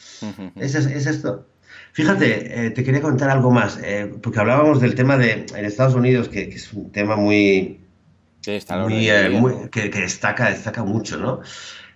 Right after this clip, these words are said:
Speaker 2: Eh, fíjate si, si en los últimos años se está empezando a, a, a transformar la, lo que es la percepción del, del, de lo que es la salud y la dieta vegana,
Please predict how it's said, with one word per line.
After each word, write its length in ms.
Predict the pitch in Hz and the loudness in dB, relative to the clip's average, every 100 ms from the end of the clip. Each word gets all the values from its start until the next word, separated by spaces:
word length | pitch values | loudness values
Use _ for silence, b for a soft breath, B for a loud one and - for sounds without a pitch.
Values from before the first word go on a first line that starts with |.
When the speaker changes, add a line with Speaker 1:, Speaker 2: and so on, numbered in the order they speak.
| - | -6
Speaker 2:
Eh, 720 | 120 107 104 101 98 101 104 104 - - - - _ | 0 4 4 4 2 0 -4 -8 -16 -20 -20 -20 _
fíjate 380 | - 131 175 180 | -2 2 4 2
si, 540 | 131 127 117 113 - - | 4 6 6 4 -2 -10
si 400 | - 107 104 98 | -6 2 6 6
en 60 | |
los 120 | 95 | 2
últimos 280 | 113 139 123 | 2 4 6
años 200 | 135 131 | 6 4
se 300 | - - - | 2 -4 -10
está 180 | - 113 | -2 0
empezando 440 | 113 - 123 123 113 | 0 2 4 4 4
a, 500 | 95 87 82 80 - | 4 2 -2 -6 -12
a, 640 | 87 78 78 73 73 - _ _ _ - _ _ _ _ | -10 -8 -6 -8 -12 -20 _ _ _ -20 _ _ _ _
a 120 | 92 | -8
transformar 640 | 95 87 - 87 104 131 101 | -4 -2 -2 0 4 4 4
la, 160 | 90 | 0
lo 80 | 92 | -2
que 80 | 101 | -4
es 60 | 98 | -4
la 100 | 117 | -4
percepción 640 | - - - 143 143 - B B | -6 -10 0 2 2 -2 B B
del, 400 | 104 95 90 95 | -2 0 0 -4
del, 280 | 92 90 87 | -6 -6 -8
de 100 | 82 | -8
lo 120 | 80 | -6
que 80 | 101 | -6
es 80 | 87 | -4
la 80 | 101 | -4
salud 260 | 80 113 | 0 2
y 40 | 120 | 4
la 80 | |
dieta 260 | 90 104 110 | 4 2 2
vegana, 440 | 104 127 135 135 | 2 4 2 0